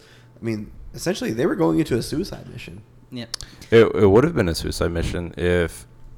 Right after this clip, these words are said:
Speaker 3: if
Speaker 1: If
Speaker 3: L,
Speaker 1: L,
Speaker 3: if L
Speaker 1: yeah.
Speaker 3: didn't come in and save the day.
Speaker 1: Yeah.
Speaker 3: So, like, I, I think, like, they did a really good job with, like, connecting things, like, with it all coming into play just at the right moment.
Speaker 1: Yeah, yeah.
Speaker 3: Because, like, if it didn't, like,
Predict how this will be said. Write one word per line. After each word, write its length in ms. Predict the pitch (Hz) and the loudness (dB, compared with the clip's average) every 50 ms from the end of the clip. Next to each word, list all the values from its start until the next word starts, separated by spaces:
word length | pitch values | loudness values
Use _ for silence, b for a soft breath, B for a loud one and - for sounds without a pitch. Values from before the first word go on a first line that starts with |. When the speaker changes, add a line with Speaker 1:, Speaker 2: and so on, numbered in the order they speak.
| - - - - - | -20 -20 -18 -8 -2
Speaker 3:
if 180 | 95 95 - - | 0 0 0 0
Speaker 1:
If 80 | - | 0
Speaker 3:
L, 180 | - 98 104 104 | 2 4 6 6
Speaker 1:
L, 140 | 104 101 104 | 8 8 8
Speaker 3:
if 300 | 104 101 98 92 - - | 8 6 6 4 2 2
L 180 | - 101 98 | 4 6 6
Speaker 1:
yeah. 60 | 101 - | 8 6
Speaker 3:
didn't 240 | 104 98 95 95 | 6 4 2 0
come 180 | - 107 98 98 | 2 0 2 2
in 80 | 92 90 | 2 0
and 80 | 87 | 0
save 240 | - - 92 87 78 | 0 0 0 0 0
the 100 | 78 82 | -2 0
day. 180 | 87 92 92 95 | 2 2 2 2
Speaker 1:
Yeah. 160 | 113 107 107 101 B B B B | 2 -2 -6 -10 B B B B
Speaker 3:
So, 160 | B - 104 95 | B 0 4 4
like, 160 | 95 92 90 | 6 6 6
I, 280 | 98 98 - - - | 6 4 4 2 -2
I 20 | 98 | -2
think, 280 | - - 113 110 101 98 | 0 0 -2 -2 -2 0
like, 240 | 92 90 90 85 - - - - - - - | 0 0 0 0 -4 -10 -20 -20 -20 -8 -2
they 140 | 104 101 | 0 2
did 160 | 98 104 107 95 | 4 4 4 4
a 60 | 92 | 4
really 380 | 87 82 87 95 98 98 98 | 2 0 0 2 2 2 0
good 160 | 90 92 85 - | 0 -2 -2 0
job 240 | 95 90 87 87 | 2 2 2 2
with, 180 | 85 87 85 82 | 2 0 -2 -2
like, 160 | 78 71 - | -4 -4 0
connecting 580 | - - 87 87 87 87 90 87 - - 92 90 | 0 0 0 0 -2 -2 -2 -4 -4 -8 -10 -8
things, 320 | - - 90 87 82 - | -6 -6 -6 -6 -6 -4
like, 140 | 87 85 82 | -2 -2 -2
with 200 | 82 85 87 82 | -2 -2 -2 0
it 200 | 87 85 - - - - - - | -2 -2 -4 -6 -14 -16 -4 2
all 260 | 92 92 92 92 90 | 4 4 4 4 2
coming 380 | - - 98 90 90 90 90 | 0 -4 -4 -4 -4 -4 -6
into 180 | 87 87 85 85 | -6 -4 -6 -6
play 340 | - - 90 90 87 85 80 - - - - - | -6 -4 -2 -2 -2 -2 -4 -8 -12 -18 -20 -20
just 440 | - - - 95 92 87 87 - - | -14 -6 0 2 2 2 0 0 -2
at 140 | 90 87 - | -4 -4 -2
the 100 | - 85 | -2 -2
right 320 | 82 82 85 85 87 78 | 0 2 4 2 2 2
moment. 440 | - 73 82 82 82 85 101 110 - - | -2 -4 -4 -2 -2 0 -2 -2 -4 -6
Speaker 1:
Yeah, 280 | - - - 104 107 95 B B B B | -8 -8 -6 -6 -8 -10 B B B B
yeah. 120 | B 110 | B -4
Speaker 3:
Because, 320 | 110 95 90 - 98 87 82 | -2 -2 0 2 2 2 2
like, 120 | 90 82 | 2 2
if 160 | 90 87 - | 0 0 2
it 160 | 98 95 85 80 | 0 -2 0 0
didn't, 360 | 87 87 87 85 - 101 92 | 0 0 0 0 0 -2 -2
like, 240 | 87 85 85 82 | 0 0 -2 -4